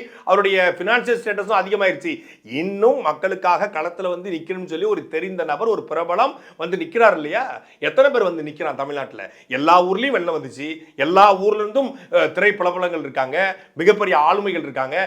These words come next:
வந்து நின்னானா இன்ஃபெக்ஷன் ஆயிரும், ஸ்கின் டிசீஸ் ஏற்பட்டுரும், அலர்ஜி ஆயிரும், மக்கள் கூட போனா ஏதாவது தொற்று ஏற்பட்டுரும். அப்போ நிக்க வேண்டாம், பணத்தை கொடுத்துட்டு,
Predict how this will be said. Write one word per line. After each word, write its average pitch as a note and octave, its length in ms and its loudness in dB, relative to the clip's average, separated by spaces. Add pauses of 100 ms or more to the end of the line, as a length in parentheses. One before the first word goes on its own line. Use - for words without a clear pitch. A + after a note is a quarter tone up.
(180)
வந்து G#3 240 4
நின்னானா F#3 460 0 (140)
இன்ஃபெக்ஷன் G#3 520 -6
ஆயிரும், B2+ 260 -6 (120)
ஸ்கின் A#3+ 340 -4
டிசீஸ் A3+ 340 -8
ஏற்பட்டுரும், C#3 460 -6 (140)
அலர்ஜி A#3 420 2
ஆயிரும், C#3 320 -4 (160)
மக்கள் C#3 320 0
கூட G#3+ 100 4
போனா G3+ 220 -2
ஏதாவது F#3+ 320 -2
தொற்று G#3 320 -4
ஏற்பட்டுரும். C#3+ 500 0 (220)
அப்போ G3+ 320 2
நிக்க F#3+ 120 -6
வேண்டாம், F3+ 360 -2 (140)
பணத்தை G#3 280 -2
கொடுத்துட்டு, G#3 400 -4